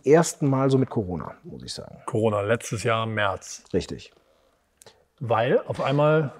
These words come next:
Speaker 1: Ich hatte mich selbstständig gemacht, hab einen Laden angemietet, hab investiert, hab Motorräder noch mal dazu gekauft. Ich wollte erst mit Vertrieb der Motorräder vor allen Dingen, äh, starten, weniger mit dem Umbau. Das war so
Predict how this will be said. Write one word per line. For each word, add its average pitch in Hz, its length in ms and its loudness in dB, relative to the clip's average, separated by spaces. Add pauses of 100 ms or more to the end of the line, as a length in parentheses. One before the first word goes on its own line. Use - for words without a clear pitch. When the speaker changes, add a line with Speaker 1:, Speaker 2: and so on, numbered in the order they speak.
(120)
Speaker 1:
Ich - 180 0
hatte 175 480 8 (240)
mich 156 420 0
selbstständig 180 520 4
gemacht, 170 360 0
hab 160 160 -2
einen 151 200 2
Laden 151 320 6
angemietet, 131 800 2
hab - 400 -4
investiert, 143 580 2
hab 139 160 -2
Motorräder 139 460 4
noch 127 120 2
mal 127 120 2
dazu 127 260 0
gekauft. 127 520 0 (440)
Ich - 140 -10
wollte 143 220 8
erst 143 180 0
mit 135 100 -2
Vertrieb - 500 -2 (200)
der 131 80 2
Motorräder 127 440 4
vor - 200 -4
allen 120 240 0
Dingen, 117 360 -4
äh, 123 180 -4
starten, 123 520 -2
weniger 127 260 2
mit 117 140 -2
dem 123 100 -2
Umbau. 135 420 2
Das 117 240 -6
war 117 120 2
so 117 240 0